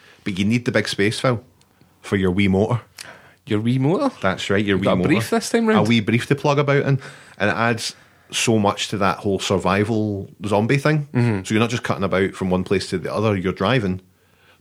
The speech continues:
Speaker 1: but you need to basically keep on top of your motor stuff, so your car needs to keep maintained, so you need to find all kinds of materials to craft parts for it.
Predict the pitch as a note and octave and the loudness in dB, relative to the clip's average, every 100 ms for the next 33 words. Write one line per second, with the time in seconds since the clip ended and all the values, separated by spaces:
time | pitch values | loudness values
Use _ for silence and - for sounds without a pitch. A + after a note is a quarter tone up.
0 | - G2 F2+ - - _ _ _ _ _ | 0 2 2 -2 -10 _ _ _ _ _
1 | D3+ A#2 A#2+ - A2+ G2+ G2 F#2+ F2+ - | 0 2 2 2 2 4 4 2 0 -8
2 | _ _ A2 A2+ G2+ - - _ _ _ | _ _ 0 0 -2 -4 -6 _ _ _
3 | _ _ G#2+ G2 A#2 A2+ G#2 C3 D3 - | _ _ -2 2 0 2 2 2 0 0
4 | C#3 - F#2 - A#2+ A2+ - - G#2+ F#2 | 0 2 0 2 0 2 -2 -4 -2 0
5 | F2+ - G2+ G2+ G2+ F#2 G2 - F#2+ - | 0 2 2 2 2 2 0 -2 -6 -2
6 | F#2+ F2+ - G2+ G#2 F#2+ F2+ - B2+ A#2+ | -2 -2 0 0 0 -2 -4 -2 0 0
7 | A#2 - - F#2 - A2+ B2+ - D3 F3 | 0 -4 -2 -4 -2 -2 -2 -2 0 0